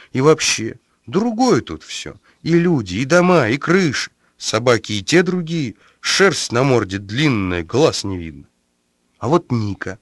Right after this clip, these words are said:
Можно ли сказать, что вокруг него всё и, и все другие? Конечно, нет. Он самый настоящий парижанин, родился во Франции, является подданным её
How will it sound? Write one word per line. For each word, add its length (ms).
Можно 300
ли 100
сказать, 380
что 200
вокруг 380
него 240
всё 360
и, 140
и 80
все 300
другие? 640
Конечно, 460
нет. 340
Он 120
самый 280
настоящий 560
парижанин, 680
родился 520
во 100
Франции, 500
является 480
подданным 600
её 260